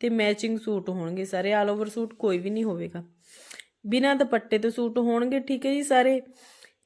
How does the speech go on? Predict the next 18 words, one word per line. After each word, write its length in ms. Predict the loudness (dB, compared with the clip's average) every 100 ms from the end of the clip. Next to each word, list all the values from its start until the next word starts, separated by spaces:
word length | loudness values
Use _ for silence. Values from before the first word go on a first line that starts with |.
| 6
ਤੇ 120 | 6
ਆਪਣਾ 280 | 6 2 0
ਸਕਰੀਨ 400 | 0 0 0 2
ਦੇ 60 |
ਉੱਪਰ 220 | 0 0
ਨੰਬਰ 300 | 0 0 0
ਸ਼ੋ 220 | -2 0 2
ਹੋ 160 | 4
ਰਿਹਾ, 140 | 2 0
ਜੋ 220 | 0 0
ਵੀ 120 | 0
ਤੁਹਾਨੂੰ 300 | -2 -2 -2
ਸੂਟ 260 | -2 -2 -2
ਪਸੰਦ 380 | -4 -4 -2
ਆਉਂਦਾ 220 | 0 0 -2
ਸਕਰੀਨਸ਼ਾਟ 800 | -4 -4 -2 -2 0 0 0 0
ਲੈ 220 | 0 0
ਕੇ 280 | 0 -4